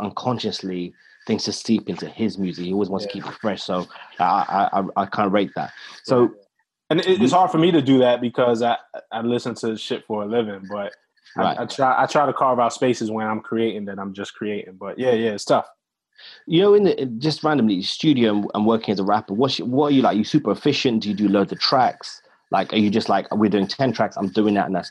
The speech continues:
Speaker 1: the, that's it"?
Speaker 2: Yeah, I'm su-, I'm super efficient in that way because I, I don't have a bunch of time. I'm, I'm not at the point where just 'cause I have so much responsibility with Genius, with my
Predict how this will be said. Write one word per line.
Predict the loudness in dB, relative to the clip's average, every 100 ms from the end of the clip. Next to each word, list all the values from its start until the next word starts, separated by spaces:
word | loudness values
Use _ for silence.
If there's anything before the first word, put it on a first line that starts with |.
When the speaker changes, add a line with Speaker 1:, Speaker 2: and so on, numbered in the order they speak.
| _
Speaker 1:
the, | -8 -6 -4
that's | -6 -6
it"? | -12 _ _ _ _ -6
Speaker 2:
Yeah, | -4 -4 -6 -10
I'm | -8
su-, | -2 -2 -2
I'm | -4
super | -2 -2
efficient | -2 -2 -4 -4
in | -4
that | -4 -4
way | -2 -4
because | -4 -6 -4 -2
I, | 0
I | 0
don't | 0 -2 0
have | 4 6 4 2 -6 _ _ _ _
a | -6
bunch | -2 -2 -2
of | -12
time. | -2 0 2 2
I'm, | -2 -2
I'm | -2 2
not | 2 2 0
at | -4 -2
the | -10
point | -8 -2 0 0 -2
where | 0 2 0 -4 -10 _ _ _ _ _ _ _ _ _ _ -16
just | -4 -4 0
'cause | 0
I | 2
have | 2 0
so | -2 0
much | -2 -4
responsibility | -6 0 -2 -2 -4 -2 0 -2
with | -4 -6
Genius, | -4 -2 -2 -6 -14
with | -12
my | -12